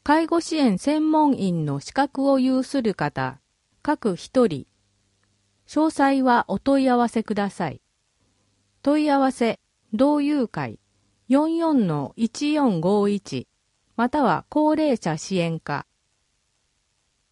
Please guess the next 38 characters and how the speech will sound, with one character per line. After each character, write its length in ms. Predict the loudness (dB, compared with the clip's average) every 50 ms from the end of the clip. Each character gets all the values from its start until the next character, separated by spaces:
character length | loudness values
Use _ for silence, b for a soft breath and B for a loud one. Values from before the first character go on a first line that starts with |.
| _ _ _ _ _ _ _ _ _ _ _ _ _ -6
自 120 | -4 -2 0
殺 280 | 0 0 0 -2 -4
対 220 | -2 -2 -2 -2 -2
策 300 | -4 -6 -6 -6 -8 -8
協 280 | -4 0 0 0 0
議 180 | 0 -2 -6 -6
会 300 | -4 -4 -4 -4 -6 -6 -4
委 240 | -2 0 0 0 0
員。 380 | -2 -2 -4 -8 -10 -14 -18 _ _ _ _ _ _ _ _ _ _ _ _ _ _ _ _ _
市 240 | -14 -8 -4 0 2
の 180 | 2 2 2
総 260 | 2 2 2 2 2 2
合 240 | 2 2 2 2
的 320 | 2 0 -2 -2 0 0 0
な 260 | 0 0 0 -2 -6 _ _ _ _ -8 -8
自 120 | -4 0
殺 280 | 0 -2 -2 -2 -4 -4
対 220 | -2 -2 -2 -2
策 280 | 0 -2 -2 -2 -2 -2
の 160 | 0 -2 -2
推 260 | -2 0 -2 -2 -2
進 320 | -2 -2 -2 0 0 2
の 140 | 0 0 -2
た 160 | -2 -2 -2
め、 240 | -2 -2 -4 -6 -8 _ _ _ _ _ _ _ _ -2
年 280 | 0 0 2 2 2 2
二 140 | 2 0
回 260 | 2 2 2 2 2 0
程 280 | 0 0 0 2 2
度 120 | 0 0 0
の 160 | 0 -2 -2
協 260 | 0 2 2 2 2
議 160 | 0 -4 -4
会 260 | -2 -2 -2 0 0 -2
に 140 | -2 -4 -4
出 160 | -6 -6 -8
席 400 | -8 -8 -8 -8 -8 -6 -8 -10
し、 320 | -8 -8 -8 -8 -8 -10